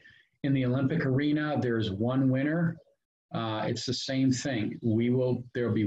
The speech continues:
winners. Ultimately, people will, uh, be judged based on how they use their time and opportunity. A great chapter is First Corinthians three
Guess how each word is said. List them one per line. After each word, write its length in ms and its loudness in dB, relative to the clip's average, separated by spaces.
winners. 680 -2
Ultimately, 680 0
people 400 0
will, 400 0
uh, 480 -4
be 220 2
judged 840 -4
based 560 -2
on 240 -2
how 440 -4
they 160 0
use 420 0
their 180 -2
time 420 -2
and 100 2
opportunity. 840 -2
A 80 -2
great 280 -2
chapter 460 -4
is 120 -2
First 280 -6
Corinthians 480 0
three 720 0